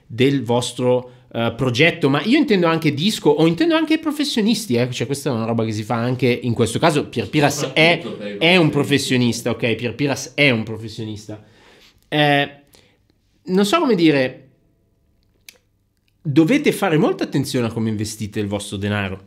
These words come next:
Speaker 1: a meno che voi non siate, non lo so, dei milionari che quindi dite, "Vabbè, ma sì, che cazzo, me butto diecimila euro di qua, ventimila euro di là." Succede, eh, alle volte. Eh,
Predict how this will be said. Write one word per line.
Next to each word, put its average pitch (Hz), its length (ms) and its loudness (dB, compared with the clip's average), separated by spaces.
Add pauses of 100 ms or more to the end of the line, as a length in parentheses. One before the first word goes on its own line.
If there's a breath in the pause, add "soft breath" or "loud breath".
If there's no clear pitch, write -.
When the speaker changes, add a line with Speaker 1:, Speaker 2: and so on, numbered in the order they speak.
(120)
Speaker 1:
a 147 100 2
meno 185 240 6
che 208 120 4
voi 214 160 2
non 196 160 0
siate, 170 320 0
non 127 100 0
lo 113 40 -2
so, 214 200 0
dei 113 140 -2
milionari 147 600 2
che 110 140 -6
quindi 110 240 -6
dite, 110 220 -10
"Vabbè, 139 300 -2
ma 107 100 -6
sì, 123 160 -6
che 95 120 -8
cazzo, 110 240 -8
me 107 440 -4
butto 110 560 0 (220 loud breath)
diecimila 123 600 0
euro 120 180 2
di 117 100 0
qua, 120 320 2
ventimila 117 440 -2
euro 117 160 -2
di 185 100 -4
là." 143 340 -2 (560)
Succede, 107 580 0
eh, 110 40 -2
alle 113 160 -2
volte. 101 520 -8 (380 loud breath)
Eh, 120 640 -2